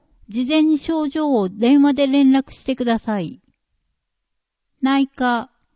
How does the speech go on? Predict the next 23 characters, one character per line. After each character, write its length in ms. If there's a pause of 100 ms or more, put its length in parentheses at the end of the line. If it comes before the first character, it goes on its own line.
(680)
対 220
象 360
十 260
五 140
歳 420
以 40
上。 400 (920)
月 320
曜 260
か 140
ら 180 (100)
金 220
曜 240
日、 240 (1080)
十 280
九 140
時 160
か 140
ら 140
二 180
十 240
二 180
時。 340